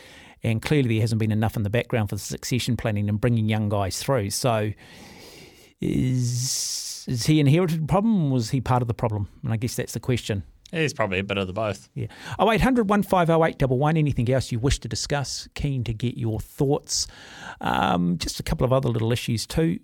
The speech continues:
Speaker 1: Uh, we've just had, um, Novak Djokovic won his twenty-third Grand Slam. It's old news, but I just wanna know, do you consider him to be the greatest tennis player that's ever played the game?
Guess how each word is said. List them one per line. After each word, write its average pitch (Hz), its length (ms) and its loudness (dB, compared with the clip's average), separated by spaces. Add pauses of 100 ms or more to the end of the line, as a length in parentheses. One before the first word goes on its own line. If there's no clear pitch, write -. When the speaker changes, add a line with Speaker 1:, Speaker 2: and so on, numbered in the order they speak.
(100)
Speaker 1:
Uh, 139 240 0
we've 123 200 -2
just - 220 -6
had, 117 320 0 (960)
um, 113 520 0
Novak 127 280 2
Djokovic 123 500 -2
won 123 100 -2
his 110 120 -4
twenty-third 117 400 -4
Grand 120 240 0
Slam. - 160 -2
It's - 240 -4
old 139 240 2
news, 139 240 -2
but 196 100 -2
I 202 60 0
just 190 180 -8
wanna 170 140 2
know, 156 240 2
do 156 160 -4
you 196 120 0
consider 196 380 -2
him 180 140 4
to 170 80 -6
be 180 100 2
the 165 100 -4
greatest 170 300 0
tennis 175 220 -2
player 170 180 0
that's 160 180 -2
ever 151 140 -4
played 160 240 0
the 156 60 -2
game? 190 240 -2